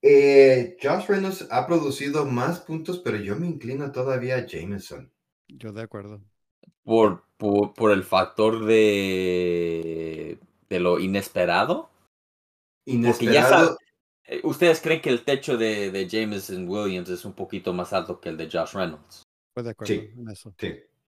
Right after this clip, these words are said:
Speaker 1: Por eso.
Speaker 3: Pero el
Speaker 1: Porque
Speaker 3: suelo
Speaker 1: yo
Speaker 3: de
Speaker 1: creo
Speaker 3: Josh Reynolds es mejor que el suelo de James Wi-,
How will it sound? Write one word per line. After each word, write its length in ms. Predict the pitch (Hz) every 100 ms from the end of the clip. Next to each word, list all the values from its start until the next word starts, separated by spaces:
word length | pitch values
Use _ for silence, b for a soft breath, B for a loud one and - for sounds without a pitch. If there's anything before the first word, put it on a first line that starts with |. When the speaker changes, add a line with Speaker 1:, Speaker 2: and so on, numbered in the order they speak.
| _ _ _ _ _ _
Speaker 1:
Por 200 | 98 85
eso. 280 | 80 - 78 _ _ _ _
Speaker 3:
Pero 140 | - 120
el 80 | 104
Speaker 1:
Porque 0 |
Speaker 3:
suelo 300 | - 123 117
Speaker 1:
yo 20 |
Speaker 3:
de 80 | 110
Speaker 1:
creo 100 | 113
Speaker 3:
Josh 180 | 117 -
Reynolds 600 | 156 185 139 110 - -
es 180 | - 104
mejor 480 | 95 98 - 104 92
que 160 | 98 92
el 340 | 90 87 85
suelo 360 | - 98 87 85
de 160 | 80 78
James 300 | 78 76 -
Wi-, 320 | 120 113